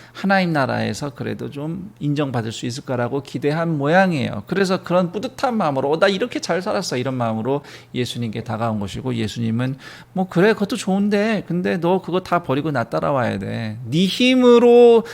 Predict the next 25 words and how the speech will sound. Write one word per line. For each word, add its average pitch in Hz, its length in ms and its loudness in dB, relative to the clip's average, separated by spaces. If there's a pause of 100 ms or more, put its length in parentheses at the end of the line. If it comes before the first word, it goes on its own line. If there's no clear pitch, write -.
(220)
하나님 220 400 6
나라에서 165 840 6
인정받을 123 680 -2
수 - 100 -10
있는 110 220 -2
거 107 80 -4
아닌데 117 680 -2 (520)
너 131 100 2
나만 131 300 4
의지할 127 340 0
수 123 140 -8
있겠어?" 139 560 -6 (260)
이 151 160 0
도전을 117 340 -2
하신 117 320 -4
거고 110 420 -4 (220)
거기서 123 580 -2
이 117 200 -4
부자 117 380 -6
청년은 139 760 -4
예수님이 120 480 -4
아니라 113 640 -4 (480)
우상을 123 640 -4 (300)
선택한 - 640 -10
거죠. - 260 -12